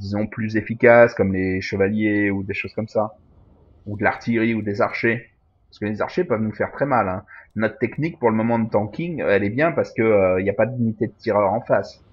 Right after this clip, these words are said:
à part les maraudeurs. Euh, mais une fois qu'il y aura des archers en face qui vont pas avancer sur nous et qui vont nous flinguer à distance, euh, là, ça va être autre chose. Là, ça sera à nous d'avancer sur eux.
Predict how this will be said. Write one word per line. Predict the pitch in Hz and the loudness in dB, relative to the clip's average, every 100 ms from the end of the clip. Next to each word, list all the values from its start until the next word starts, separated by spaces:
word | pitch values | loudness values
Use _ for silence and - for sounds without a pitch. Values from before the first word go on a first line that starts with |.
| - | -14
à | 95 | -4
part | 90 90 | 0 0
les | 98 | 0
maraudeurs. | 92 107 101 90 - _ _ _ _ 87 | 0 2 0 -2 -8 _ _ _ _ -12
Euh, | 87 82 85 82 82 | -6 -2 -2 -2 -4
mais | 98 110 110 - | -2 -2 -2 -2
une | 143 | -2
fois | 131 147 131 | 0 0 2
qu'il | 127 | 2
y | |
aura | 107 | 2
des | 107 110 110 | 0 -2 -2
archers | - 120 | 2 4
en | 110 | 4
face | 113 104 - | 4 0 -2
qui | 110 | -6
vont | 101 101 | -4 2
pas | 120 113 | 6 6
avancer | 110 110 - | 4 0 -4
sur | 104 110 | -2 0
nous | 113 | 0
et | 104 | -2
qui | 101 | -4
vont | 101 101 | -6 -4
nous | 98 | -4
flinguer | 104 101 101 | -4 -2 0
à | |
distance, | 95 92 - 147 170 - _ _ _ 95 | 0 -4 -4 -4 -4 -12 _ _ _ -2
euh, | 101 | 2
là, | 143 | 2
ça | 147 | 2
va | 107 | 0
être | 101 | 2
autre | 123 131 | -2 -2
chose. | 113 101 101 _ _ - | -2 -2 -6 _ _ -4
Là, | 120 | -2
ça | 113 | -2
sera | - 98 | 0 2
à | 101 | 4
nous | 139 147 | 2 4
d'avancer | 113 101 - 101 | 2 2 -6 -8
sur | 104 92 | -4 -4
eux. | 90 | -4